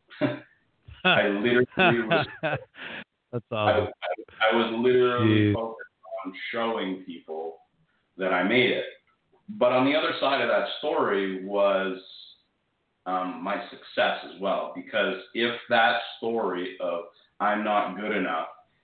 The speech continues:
Speaker 1: and me constantly hustling to prove it, I likely wouldn't have got to where I am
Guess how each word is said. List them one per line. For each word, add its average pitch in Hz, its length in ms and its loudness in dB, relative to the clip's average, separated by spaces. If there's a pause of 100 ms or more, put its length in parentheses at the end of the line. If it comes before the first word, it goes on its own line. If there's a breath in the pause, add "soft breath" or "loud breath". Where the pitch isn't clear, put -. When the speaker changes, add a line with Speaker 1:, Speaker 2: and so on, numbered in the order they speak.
Speaker 1:
and 98 220 2
me 107 440 -2 (460 loud breath)
constantly 117 640 2
hustling 101 600 0
to - 80 -6 (140)
prove 175 300 2
it, 90 160 2 (400)
I 98 140 4
likely 123 500 2
wouldn't 98 260 -2
have 90 120 -4
got - 320 2
to 87 60 -8
where 80 340 -4 (120)
I 85 120 0
am - 320 -4